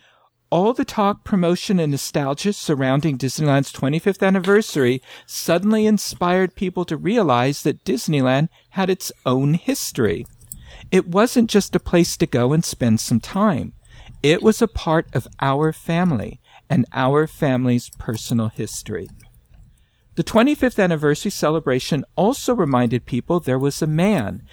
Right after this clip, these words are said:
and not a corporation behind its creation. The park had surveyed children born after Disneyland opened, and the survey revealed that a significant number of them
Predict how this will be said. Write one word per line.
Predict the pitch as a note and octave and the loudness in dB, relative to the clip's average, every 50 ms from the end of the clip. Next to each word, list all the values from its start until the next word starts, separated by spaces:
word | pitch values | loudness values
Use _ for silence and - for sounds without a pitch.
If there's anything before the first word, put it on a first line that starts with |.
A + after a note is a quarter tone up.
| - - - - - | -20 -20 -14 -4 0
and | C#3+ C#3 C#3 C3+ C#3+ | 2 4 4 4 4
not | D3 E3+ G#3 A#3 | 2 2 0 -2
a | G3+ | -2
corporation | - - - A#2+ - - A#2+ G#2+ G#2 G#2 G#2+ - - - A#2 | -4 -2 -2 -2 -2 -2 -2 0 0 0 -2 -2 -2 0 0
behind | A2+ - B2 - - A#2+ G#2+ G#2 G2+ | 0 0 -4 -6 -4 -2 -2 -2 -2
its | A2+ - - - | -4 -6 -10 -14
creation. | - - - C#3 C3+ C#3 D3 D3+ - - A#2+ G#2 G2 - - _ _ _ - - _ _ _ - - - - _ _ - | -10 -4 0 2 2 4 2 0 0 -2 -2 -4 -4 -6 -12 _ _ _ -20 -20 _ _ _ -20 -20 -20 -20 _ _ 0
The | F3+ D#3 | 0 0
park | - - - F3+ F3 F3+ A3 - - | 0 0 0 2 2 2 2 0 0
had | G#3 A3+ G3+ - | 0 0 0 0
surveyed | - - - E3+ E3+ E3+ D#3+ F3+ D#3+ D#3+ | -4 0 2 2 2 4 4 2 2 2
children | - - - E3 C#3+ - D3+ C#3 C3+ | 0 -2 -2 -2 0 0 2 0 0
born | B2+ - C3 B2+ B2+ B2 B2 B2 - _ - | 0 0 0 2 4 2 2 0 -2 _ -4
after | C#3+ D3 C#3+ - - - B2+ A2 G2+ | -4 -4 -4 -6 -8 -6 -4 -4 -4
Disneyland | G2+ - B2 A2+ - - B2+ A#2+ A2+ A2+ A2 G#2 G#2 G2+ - _ - | -4 -4 -6 -4 -2 -2 -2 0 0 0 -2 -2 -2 -2 -4 _ -6
opened, | B2+ C3+ C3 - A#2+ G2 F#2 F2 - - _ _ _ - - - - - - _ _ - | -4 -4 -4 -4 -6 -6 -6 -8 -10 -14 _ _ _ -20 -20 -20 -20 -20 -20 _ _ -2
and | F3 G3 G3+ G#3 G#3+ A3 | 2 2 4 4 6 4
the | G#3+ G3 | 4 2
survey | - - F#3+ F3 F3 E3 F3 F#3 | 0 0 2 2 2 2 2 0
revealed | G3+ A3 A3+ G#3+ - C#3+ B2+ B2+ C3 C#3+ - | 2 0 -2 -2 -2 0 0 2 0 0 0
that | D#3+ C#3+ B2+ | -2 -2 -2
a | C3+ | -4
significant | - - - C#3+ B2 - D3 D#3+ G#3 - - A#3 - - A#3 - | -6 -6 -6 -6 -4 -2 0 0 0 0 -2 -2 0 0 0 2
number | E3 E3 E3 D#3+ E3 D#3 | 4 2 4 4 2 0
of | D3 - | 0 0
them | - D3+ D3 D3 | 0 0 0 0